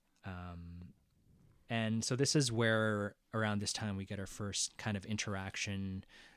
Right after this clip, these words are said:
with, um, the, I don't even know what to call it 'cause they never name it in the movie, but the, the monster in the closet.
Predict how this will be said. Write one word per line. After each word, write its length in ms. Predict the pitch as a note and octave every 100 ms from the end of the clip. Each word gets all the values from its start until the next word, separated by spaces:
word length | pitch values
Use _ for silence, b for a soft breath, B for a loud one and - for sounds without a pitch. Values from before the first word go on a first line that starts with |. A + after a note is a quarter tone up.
| b
with, 560 | A#2 G2 F#2+ F#2+ - - -
um, 640 | G2 F2+ F2 E2+ E2+ - - -
the, 400 | G2 F#2+ E2+ F2+ - _ _
I 80 | A2+
don't 80 | A#2+
even 120 | F#2+
know 80 | F#2+
what 120 | F#2+
to 60 | F#2
call 260 | - G2 E2
it 100 | E2+
'cause 100 | G2+
they 60 |
never 340 | G#2 G2 F2+ - D4
name 280 | G2+ G2
it 120 | F2+ F2
in 80 |
the 80 | E2
movie, 320 | E2+ F2+ E2
but 180 | E2 E2+
the, 300 | - E2+ D#2+ F#2
the 80 |
monster 400 | F2+ F2+ F#2 - F2
in 80 | D#2+
the 60 |
closet. 520 | - F2 E2 E2 D#2